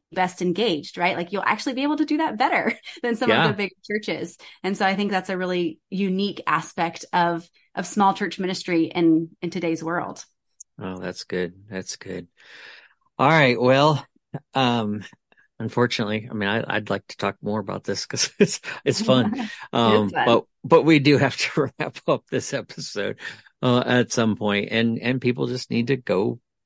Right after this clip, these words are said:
Speaker 2: buy the book. So where are they gonna be able to pick this up? 'Cause it's just getting launched here, um, as this podcast is starting to air. Um, so where can they go find it?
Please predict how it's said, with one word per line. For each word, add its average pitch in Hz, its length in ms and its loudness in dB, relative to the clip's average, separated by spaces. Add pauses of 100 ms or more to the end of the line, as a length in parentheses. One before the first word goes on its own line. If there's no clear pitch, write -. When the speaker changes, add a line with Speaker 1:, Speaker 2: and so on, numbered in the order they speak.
Speaker 2:
buy 92 160 0
the 117 80 0
book. 190 300 2
So 135 420 4 (260)
where 156 240 4
are 208 60 6
they 196 120 4
gonna 185 160 2
be 170 60 2
able 160 140 2
to - 60 -14
pick 151 160 -4
this - 180 -6
up? 131 180 -6
'Cause 104 140 -4
it's 107 180 -4
just 139 240 -2
getting 135 420 4
launched 123 580 -2
here, 160 360 -4
um, 107 520 -6 (320)
as 107 180 0
this 117 160 -2
podcast 120 560 -2
is 107 80 -6
starting 113 360 0
to 104 120 -2
air. 147 440 0
Um, 117 400 -6
so 123 260 4
where 117 280 4
can 120 160 0
they 113 100 2
go 107 160 2
find 98 320 -4
it? - 120 -10